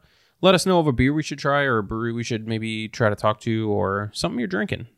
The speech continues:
uh, it would be great. And, uh, we also have a beer list on the website as well at multigoodness dot com slash beer dash list, where you can see all of the beers that we've had on the show for all of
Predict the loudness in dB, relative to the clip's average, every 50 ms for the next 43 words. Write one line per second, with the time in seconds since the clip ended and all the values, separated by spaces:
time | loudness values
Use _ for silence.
0 | _ -14 -10 -10 -8 -8 -8 -10 -10 -10 -10 -10 -8 -2 0 0 0 -2 _ _
1 | _ _ _ _ _ _ _ _ _ _ _ _ -2 -2 -2 0 2 4 4 6
2 | 6 4 4 2 0 0 0 0 0 -2 -2 -2 -2 -2 -2 -2 -2 0 0 0
3 | -2 -2 -4 -4 -4 -4 -4 -2 -2 -2 -4 -6 -6 -4 -4 -4 -4 -4 -6 -6
4 | -2 0 0 0 0 0 -2 0 -2 -2 -2 0 0 2 2 0 0 -2 -4 -4
5 | -4 -4 -4 -4 -6 -6 -6 -4 -2 0 0 0 0 -2 -6 -6 -6 -4 -2 0
6 | 0 0 -2 -2 -2 0 0 0 -2 -6 -8 _ _ 0 2 2 2 2 0 -4
7 | -8 -4 -2 0 0 0 -2 -4 -10 -14 -10 -6 -4 -4 -4 -4 -6 -8 -6 -4
8 | -4 -2 -2 0 0 0 0 0 -2 -6 -6 -4 -2 -2 -2 -4 -2 0 0 0
9 | 2 2 2 2 2 0 -2 -6 -2 2 4 4 4 4 2 -2 _ _ _ _
10 | _ _ _ _ _ 0 0 4 6 6 8 8 6 6 4 2 2 2 2 2
11 | 2 2 -2 -8 -16